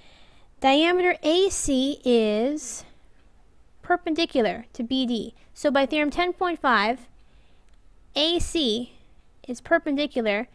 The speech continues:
to A, to B D, and B F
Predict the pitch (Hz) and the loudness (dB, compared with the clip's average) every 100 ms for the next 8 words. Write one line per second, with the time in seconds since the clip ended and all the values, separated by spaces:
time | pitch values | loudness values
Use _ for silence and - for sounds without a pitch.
0 | - - - 240 240 - 247 262 262 262 | -20 -20 -8 -4 -4 -2 0 2 0 0
1 | 226 190 - 247 220 220 277 - - - | 0 -2 -2 0 2 0 -2 -8 -20 -20
2 | - 226 285 320 - 330 240 254 - | -8 -2 2 2 2 2 2 0 -10